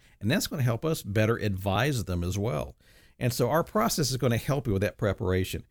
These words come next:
We have lists of documents that are needed. We're gonna give you that list. We have some short online questionnaires that need to be completed, and we're gonna ask you some other questions in person regarding how you feel about money in general.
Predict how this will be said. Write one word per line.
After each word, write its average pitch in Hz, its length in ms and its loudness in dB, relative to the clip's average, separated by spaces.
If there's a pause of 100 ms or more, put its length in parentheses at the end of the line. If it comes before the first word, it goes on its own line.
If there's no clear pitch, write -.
(260)
We 117 140 4
have 104 100 4
lists 120 240 2
of 98 100 -2
documents 120 480 0
that 117 80 2
are 120 60 6
needed. 123 260 4
We're 98 120 0
gonna 95 100 4
give 104 240 2
you 107 60 2
that 101 200 2
list. - 380 0 (440)
We 117 120 2
have 110 140 6
some 107 120 2
short 127 420 2
online 120 380 4
questionnaires 110 720 2
that 123 60 0
need 117 200 2
to 113 60 -2
be 120 120 2
completed, 135 640 0 (400)
and 127 160 2
we're 143 100 2
gonna 139 120 2
ask 147 200 2
you 147 60 -2
some 135 200 0
other 135 120 0
questions 113 460 2
in 104 80 2
person 175 400 -2
regarding 110 420 2
how 127 120 0
you 127 160 2
feel 127 280 0
about 110 280 0
money 113 360 6
in 107 140 4
general. 107 480 0